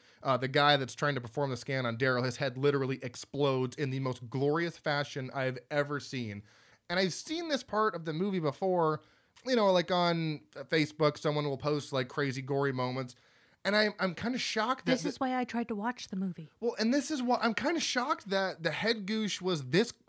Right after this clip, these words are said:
Speaker 1: like, like, you know, ten minutes into the movie, maybe. I was kinda thinking that would be, like, way down the line, but it wasn't. Uh, so that happens, and everyone starts panicking, and then two more guys go pick up Daryl. They put him in the car, and we come to find out, 'cause you, you don't really, at this point, you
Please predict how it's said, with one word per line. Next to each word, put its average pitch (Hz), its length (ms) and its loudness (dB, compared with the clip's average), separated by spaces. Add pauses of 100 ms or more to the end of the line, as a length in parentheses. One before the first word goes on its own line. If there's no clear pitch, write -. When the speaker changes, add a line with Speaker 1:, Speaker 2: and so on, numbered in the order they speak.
Speaker 1:
like, 156 440 0 (500)
like, 160 180 -2
you 196 80 -6
know, 156 80 -4
ten 208 360 0
minutes 196 260 -2
into 175 160 -2
the 143 100 -4
movie, 180 320 -4
maybe. 131 460 -4 (300)
I - 40 -2
was 147 120 -2
kinda 214 160 -2
thinking 190 240 -2
that 160 80 0
would 160 80 -4
be, 160 80 0
like, 135 160 -2
way 143 280 4
down 147 220 2
the 131 80 -2
line, 127 320 0 (100)
but 170 160 -2
it 156 60 0
wasn't. 104 300 -4 (560)
Uh, 135 380 4
so 151 260 4
that 202 180 4
happens, 160 580 0 (240)
and 147 220 4
everyone 214 300 6
starts 143 280 0
panicking, 151 640 0
and 143 80 -2
then 135 160 -4
two 208 160 -2
more 190 240 2
guys 139 380 2
go 131 160 0
pick 131 220 -4
up 113 180 -2
Daryl. 156 480 4 (160)
They 202 140 6
put 190 180 2
him 151 120 2
in 143 60 0
the 131 80 -2
car, 120 480 0
and 139 360 0
we 147 120 0
come 185 280 -4
to 180 80 -4
find 160 320 -2
out, 147 140 2
'cause 139 120 -6
you, 170 140 -2
you 170 160 -2
don't 277 120 -2
really, 285 220 -2
at 190 100 -6
this 262 140 -6
point, 233 380 -2
you 190 260 -10